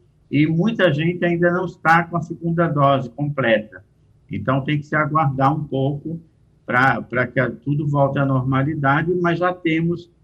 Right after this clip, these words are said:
os restaurantes bem frequentados, é, já temos shows, já temos, é, ambiente da, só a área esportiva ainda não, não abriu, ainda não temos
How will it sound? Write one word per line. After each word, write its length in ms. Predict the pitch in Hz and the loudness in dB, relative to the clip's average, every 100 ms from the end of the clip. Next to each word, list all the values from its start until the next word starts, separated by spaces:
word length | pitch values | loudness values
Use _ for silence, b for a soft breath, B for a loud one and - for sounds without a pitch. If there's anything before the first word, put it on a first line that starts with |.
| _ - | _ -8
os 100 | - | -2
restaurantes 680 | 156 - 151 139 147 147 - | -2 0 2 4 2 0 -4
bem 300 | 110 135 147 | -2 0 0
frequentados, 1120 | 135 120 139 143 - 135 151 151 135 135 117 _ _ _ - | -2 -4 -2 -2 0 2 2 2 -2 -4 -8 _ _ _ -4
é, 340 | 107 95 95 | -2 -2 -2
já 220 | 101 127 | -2 -2
temos 460 | 127 143 139 117 - | 0 2 2 -2 -4
shows, 580 | 139 147 156 147 143 - | 0 2 2 2 0 -2
já 220 | 117 120 | -4 -4
temos, 420 | 139 139 127 117 - _ _ _ - | -2 0 -2 -4 -12 _ _ _ -4
é, 260 | 110 110 104 104 - | 0 2 0 -2 -6
ambiente 760 | 110 113 127 127 143 131 - | -6 -2 0 2 4 2 -2
da, 440 | 104 113 110 101 104 - _ _ | -4 -2 -2 -4 -8 -12 _ _
só 140 | - | 2
a 160 | 170 160 | 6 6
área 160 | 151 | 6
esportiva 640 | 147 - 139 135 147 143 135 | 2 0 -2 -2 -2 0 2
ainda 260 | 135 127 | 2 2
não, 300 | 127 123 113 | 0 0 -2
não 240 | 110 117 131 | -2 2 2
abriu, 600 | 139 131 120 131 165 143 | 2 0 0 2 2 2
ainda 340 | 113 120 123 | 2 2 -2
não 140 | 127 123 | -4 -4
temos 360 | - 120 117 | -6 -6 -6